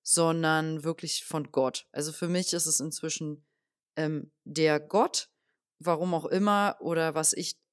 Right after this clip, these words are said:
über Gott denke, teile ich vielleicht noch mal in einer anderen Folge. Das werde ich mir gleich mal notieren. Mm, aber in dieser Folge geht's mir darum, dass ich jetzt von ausgehe,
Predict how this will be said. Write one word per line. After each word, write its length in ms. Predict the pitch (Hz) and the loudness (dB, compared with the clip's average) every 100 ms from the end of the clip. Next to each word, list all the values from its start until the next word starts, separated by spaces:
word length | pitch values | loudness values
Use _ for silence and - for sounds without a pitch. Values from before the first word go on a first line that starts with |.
| _ | _
über 460 | - 180 165 160 - - 156 | -8 -2 2 2 0 -6 -2
Gott 360 | 160 170 - - - | 2 2 2 -8 -14
denke, 580 | 151 165 170 190 185 180 | -2 0 2 0 0 0
teile 300 | - 170 175 | -2 -2 -2
ich 180 | 165 - _ | -4 -8 _
vielleicht 500 | - 170 165 170 196 | -12 -4 0 0 0
noch 80 | 208 | -2
mal 360 | 175 170 165 - | 0 -2 -2 -4
in 140 | 170 | -6
einer 140 | 160 117 | -4 -4
anderen 260 | 156 156 | -4 -6
Folge. 580 | 156 - - 175 196 208 | -8 -6 0 0 0 -4
Das 220 | 175 - | -4 -4
werde 140 | 160 160 | -6 -8
ich 100 | - | -8
mir 100 | 160 | -8
gleich 260 | 160 160 | -8 -8
mal 100 | 160 | -10
notieren. 680 | 151 147 - - 190 190 196 - - - - - - _ _ _ _ - | -10 -10 -10 -6 -4 -4 -6 -10 -20 -20 -20 -20 -20 _ _ _ _ -6
Mm, 600 | 175 170 170 170 175 180 _ _ _ _ _ _ _ | -4 -2 -2 -2 -4 -6 _ _ _ _ _ _ _
aber 420 | 170 170 170 165 | 2 4 4 2
in 120 | 147 160 | 0 -2
dieser 260 | 185 226 | 2 2
Folge 340 | 214 196 190 175 | 2 2 0 -2
geht's 260 | 175 - | -4 -2
mir 120 | 180 | -2
darum, 520 | 165 165 156 165 165 165 | 0 0 0 -2 -4 -2
dass 200 | 160 - | -2 0
ich 200 | 240 - | 0 0
jetzt 280 | 226 - | 0 -4
von 220 | - 147 - | -4 -6 0
ausgehe, 840 | 151 214 - - 214 208 208 | 4 6 6 4 2 2 0